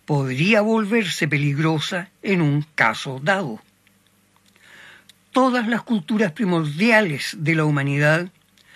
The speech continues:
aplicaron formas de eugenesia, incentivando la fertilidad de los que consideraban mejores de algún modo.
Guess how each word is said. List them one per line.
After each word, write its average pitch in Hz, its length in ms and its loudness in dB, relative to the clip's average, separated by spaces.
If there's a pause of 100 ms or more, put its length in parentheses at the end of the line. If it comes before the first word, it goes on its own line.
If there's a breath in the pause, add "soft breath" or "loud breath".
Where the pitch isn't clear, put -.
(240 loud breath)
aplicaron 190 560 0
formas 180 480 0
de 165 120 0
eugenesia, 139 760 -4 (440 loud breath)
incentivando 190 1080 2
la 185 100 -2
fertilidad 160 840 0 (320 soft breath)
de 190 180 0
los 180 180 0
que 196 140 -2
consideraban 175 880 0 (480 soft breath)
mejores 190 1000 0 (200)
de 269 160 0
algún 214 300 2
modo. 226 400 0